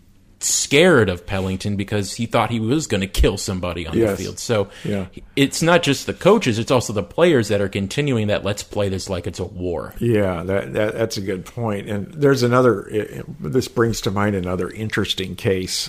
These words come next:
Speaker 2: of, um, uh, I guess the, the influence going the other way from football context to, uh,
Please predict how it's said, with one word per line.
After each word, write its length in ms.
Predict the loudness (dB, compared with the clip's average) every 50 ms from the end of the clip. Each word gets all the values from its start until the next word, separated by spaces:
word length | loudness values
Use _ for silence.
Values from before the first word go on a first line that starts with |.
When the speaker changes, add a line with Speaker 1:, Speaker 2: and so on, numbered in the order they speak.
| -8 -6
Speaker 2:
of, 420 | -4 -4 -4 -4 -6 -10 -14 -14 -12
um, 460 | -10 -8 -8 -8 -8 -8 -10 -12 -14 -18 -20 _ -20 -20 -20 -20 -20 -20 -20 -20 -20 -20 -20 -20 _ _ -12 -8
uh, 340 | -6 -6 -4 -4 -6 -6 -8 -12 -16 _ _ -20 -8 0
I 120 | 0 0
guess 320 | 2 2 0 0 0 -2
the, 220 | -4 -4 -4 -4 -4
the 240 | -4 -4 -2 -2 -2
influence 500 | -2 -4 -4 -4 -2 -2 -2 -4 -6 -2
going 320 | 0 0 0 2 0 -2
the 180 | -4 -4 0 2
other 220 | 2 2 2 0
way 440 | -2 -4 -8 -8 -10 -12 -12 -14 -16 -20 -20 -20 -20 -20 -20 -20 _ -20 -20
from 480 | -16 -6 -2 0 0 0 0 -4 -6 -10 -14 _ _ -8
football 380 | -2 -2 -2 2 2 2 2 2
context 960 | 0 -2 -2 -2 -2 -2 -2 -2 -2 -2 -2 -4 -6 -6 -6 -8 -10 -12 -8 -8 -6
to, 840 | -4 -2 0 0 0 0 -2 -2 -2 -4 -4 -6 -8 -8 -10 -12 -14 -10
uh, 380 | -8 -6 -6 -6 -6 -6 -8 -10